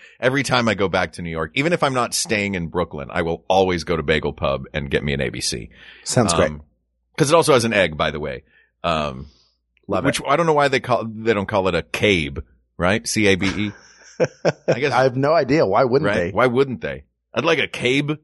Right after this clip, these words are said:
Speaker 1: bagel.
Speaker 2: Or a
Speaker 1: Um,
Speaker 2: base.
Speaker 1: Yeah. Base, but that would imply that it was, uh,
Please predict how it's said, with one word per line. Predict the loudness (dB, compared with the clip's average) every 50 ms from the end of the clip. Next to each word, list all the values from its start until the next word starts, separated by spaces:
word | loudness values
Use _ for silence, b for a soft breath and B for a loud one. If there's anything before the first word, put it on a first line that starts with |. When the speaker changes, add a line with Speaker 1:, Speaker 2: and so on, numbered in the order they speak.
| _ -8 -2
Speaker 1:
bagel. | 0 0 2 2 0 -2 -2 -6 _ _ b b b b b b _ _ _ _
Speaker 2:
Or | 2 2 2
a | 2
Speaker 1:
Um, | 0 0
Speaker 2:
base. | 2 2 2 0 -2 -4 -6 -8 -12 _ _ _ _ _ _ _ _ _ _ _ _ _ _ _ _ _ _ _ _ _ _
Speaker 1:
Yeah. | -6 -2 2 2 2 2 0 -4 _ _ _ _ _ _ _ _ _ 0
Base, | 2 4 4 4 2 -2 -4
but | -2 0 0 0 2 2
that | 2 2 4
would | 2 2
imply | 0 -2 -2 2 2 4 4 4 4
that | 2 2 2
it | 2 0
was, | 0 0 0 0 0 -2 -2 0
uh, | 0 0 2 0 0 -2 -4